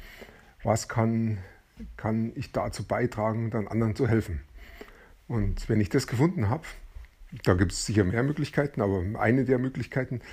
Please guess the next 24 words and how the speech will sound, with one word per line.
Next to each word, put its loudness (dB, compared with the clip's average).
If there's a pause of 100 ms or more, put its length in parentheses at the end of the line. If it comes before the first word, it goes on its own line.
(560)
wäre 2
dann 0
die 0
Grundlage, 0 (1160)
äh, 2
für 2
meinen 2
digitalen 0
Kurs. -8 (580)
Und 0
damit 6
ist -4 (120)
das, 0
was 0
mich 0
unterschiedlich -2
macht -2
von 0
anderen, 0
wirklich 0
auch -4
mein 0
größtes -2
Kapital. -2